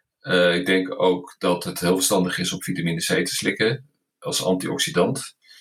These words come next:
Eh, selenium is ook een hele goede antioxidant. Eh, en op het moment dat je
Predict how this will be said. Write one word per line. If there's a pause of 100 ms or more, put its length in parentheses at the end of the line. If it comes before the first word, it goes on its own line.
(420)
Eh,
selenium
is
ook
een
hele
goede
antioxidant. (260)
Eh,
en
op
het
moment
dat
je